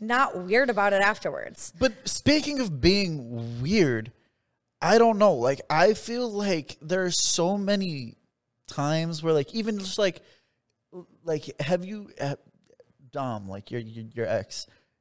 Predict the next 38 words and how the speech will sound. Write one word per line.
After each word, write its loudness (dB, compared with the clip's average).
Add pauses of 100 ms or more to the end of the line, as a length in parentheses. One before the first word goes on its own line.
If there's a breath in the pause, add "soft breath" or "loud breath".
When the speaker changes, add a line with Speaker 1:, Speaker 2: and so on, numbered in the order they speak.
(120)
Speaker 2:
did 0
he 0
ever 4
get -4
mad 2
at -4
you -6
for -8
having -4
so -4
many -4
guy -2
friends? -10 (140)
Was 0
he 4
ever, 4
like, 0
jealous 4
or, 2
like, 4 (240 loud breath)
defensive, 2
like, 0
"Oh, 6
you 2
can't -4
talk 0
to -8
those," 0
or, 0
like -2
Speaker 1:
No, 0
because 0 (160)
<clears throat> -20
it -2
was 0
from -4
day 0
one. -6